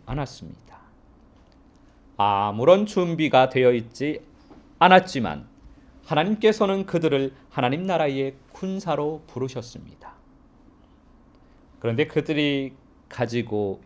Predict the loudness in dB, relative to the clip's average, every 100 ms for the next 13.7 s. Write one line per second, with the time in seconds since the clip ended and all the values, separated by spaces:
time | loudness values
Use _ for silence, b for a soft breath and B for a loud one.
0 | -6 -2 -2 -2 -6 -8 -12 -12 -20 _
1 | -12 -10 -10 -12 -18 -20 -20 -20 -20 -20
2 | -20 -20 -20 _ -20 -20 -20 -20 -20 -20
3 | -20 -20 -20 b b b -8 -6 -6 -8
4 | -8 -8 -6 -6 -8 -10 -10 -14 -16 -18
5 | -20 _ -20 -8 -6 -6 -12 -20 -20 _
6 | -16 -8 -6 -6 -10 -12 -18 -20 -20 -20
7 | -12 -10 -8 -6 -6 -6 -10 -18 -20 -20
8 | -20 -20 -20 _ _ _ _ _ _ _
9 | -20 -20 _ _ -20 _ _ _ _ _
10 | _ _ _ -20 -20 -20 -20 -20 -20 -20
11 | -20 _ 2 10 12 12 12 10 8 4
12 | 4 2 0 0 0 2 4 6 6 4
13 | -6 -8 0 4 4 2 -4